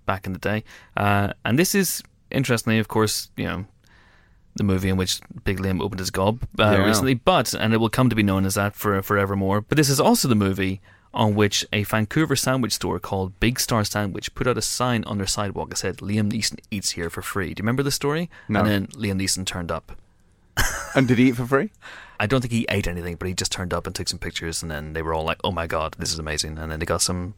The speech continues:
Speaker 1: uh, lovely, uh, shots out of it as well. So there you go. Big Star Sandwich.
Speaker 2: Yeah.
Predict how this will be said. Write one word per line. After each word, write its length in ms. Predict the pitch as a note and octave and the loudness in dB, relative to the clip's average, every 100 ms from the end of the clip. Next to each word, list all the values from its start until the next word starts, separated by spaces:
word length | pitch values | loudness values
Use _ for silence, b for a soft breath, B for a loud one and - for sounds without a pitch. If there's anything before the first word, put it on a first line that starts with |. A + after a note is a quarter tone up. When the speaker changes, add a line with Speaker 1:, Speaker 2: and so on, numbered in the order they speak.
| - - | -8 -4
Speaker 1:
uh, 220 | F2 F2 | -2 -2
lovely, 580 | - F#2 - F#2+ G2 G2 | -2 -4 -2 -2 0 0
uh, 360 | G2+ G#2 - - | 0 -2 -4 -6
shots 260 | - - - | -2 -2 -2
out 120 | A2 | -4
of 80 | - | -4
it 80 | - | -4
as 160 | - | -2
well. 180 | - - - | -2 -4 -10
So 160 | - - | -8 -2
there 120 | C2+ | 0
you 60 | - | -2
go. 160 | - - - - - _ _ _ - | -6 -12 -20 -20 -20 _ _ _ 0
Big 160 | D#3 | 2
Star 240 | - C3 A2 | 4 4 2
Sandwich. 480 | F2+ E2 - - - - | 0 -6 -10 -12 -10 -8
Speaker 2:
Yeah. 180 | C3+ | -6